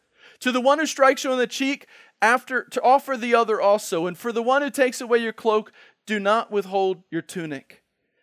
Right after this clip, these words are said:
I've been listening to a rapper named Toby N-, Nganwe,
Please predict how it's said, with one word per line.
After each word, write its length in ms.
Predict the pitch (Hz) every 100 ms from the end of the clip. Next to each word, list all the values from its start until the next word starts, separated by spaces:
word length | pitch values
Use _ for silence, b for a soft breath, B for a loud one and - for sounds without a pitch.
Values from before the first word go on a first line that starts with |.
| _
I've 120 | - 170
been 120 | 180
listening 360 | 170 - 170
to 240 | 156 170 147
a 80 | 135
rapper 500 | 139 139 147 143 -
named 220 | 139 131 127
Toby 340 | 151 139 139
N-, 180 | 131 123 _
Nganwe, 600 | 127 127 127 139 147 160